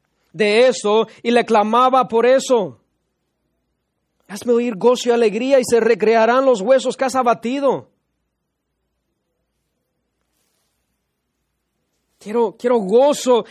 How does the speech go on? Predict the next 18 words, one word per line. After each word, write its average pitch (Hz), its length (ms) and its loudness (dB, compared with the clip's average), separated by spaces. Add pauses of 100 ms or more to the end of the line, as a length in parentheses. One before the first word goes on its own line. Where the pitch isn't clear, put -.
(100)
y 185 100 -2
alegría. 233 880 0 (1600)
David 185 240 -16
sabía 196 320 -6
que 196 140 -10
era 208 140 -6
la 180 120 -4
fue-, 185 480 -8
que 185 120 -8
Dios 190 280 -8
era 220 140 -6
la 202 120 -2
fuente 208 520 -6
de 180 160 -2
eso. 160 380 -6 (1600)
También 165 640 -6 (720)
ese 185 280 -8
dolor 175 800 -2